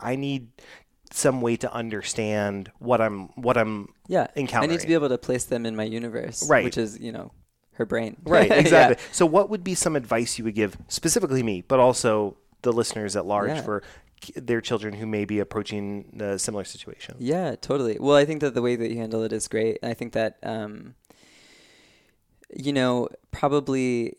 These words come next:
Speaker 2: uh, the people that spark those questions in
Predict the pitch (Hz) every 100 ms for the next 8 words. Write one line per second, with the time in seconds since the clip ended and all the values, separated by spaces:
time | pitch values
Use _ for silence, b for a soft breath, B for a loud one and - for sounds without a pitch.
0 | - 117 113 113 123 120 - - 131 -
1 | 135 139 139 131 123 120 113 110 110 -
2 | _ - - - 107 - 113 110 - 110
3 | 110 - 110 110 107 110 110 110 107